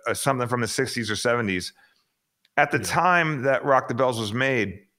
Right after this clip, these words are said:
Speaker 1: the guitar stab, the bwah, which is the, the heartbeat of that song,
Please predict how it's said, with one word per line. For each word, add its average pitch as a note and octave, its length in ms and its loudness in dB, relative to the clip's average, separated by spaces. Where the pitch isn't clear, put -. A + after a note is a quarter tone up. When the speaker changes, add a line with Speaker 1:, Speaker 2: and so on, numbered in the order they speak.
Speaker 1:
the A2+ 140 -4
guitar D3+ 400 2
stab, G#2+ 280 2
the G2+ 80 0
bwah, C3+ 540 2
which A#2+ 180 -4
is A#2 160 -2
the, G#2+ 180 -4
the G2 200 -4
heartbeat B2 500 2
of A2 120 -2
that G#2 220 0
song, A#2+ 460 0